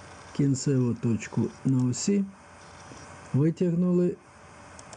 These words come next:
я забув поміняти шар, нічого страшного, виділяємо, заходимо сюди і показуємо потрібний шар. І Повторно його вибираємо.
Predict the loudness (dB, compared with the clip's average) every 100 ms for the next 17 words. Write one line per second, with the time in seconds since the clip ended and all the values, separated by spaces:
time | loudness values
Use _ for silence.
0 | -2 0 2 0 0 2 0 2 2 2
1 | 2 0 -2 0 0 2 0 0 -2 0
2 | -2 -4 0 2 2 2 2 2 0 0
3 | 0 0 0 -2 -6 -20 -20 -20 -2 0
4 | 2 2 0 2 2 0 0 0 2 0
5 | -2 -6 -2 0 0 -2 0 0 2 2
6 | 2 0 -2 -6 0 0 2 2 0 -2
7 | -2 -2 -6 -2 0 0 -4 -14 -20 -20
8 | -20 -20 -20 -4 -4 -2 0 0 2 2
9 | 2 2 2 2 2 0 -4 -4 -6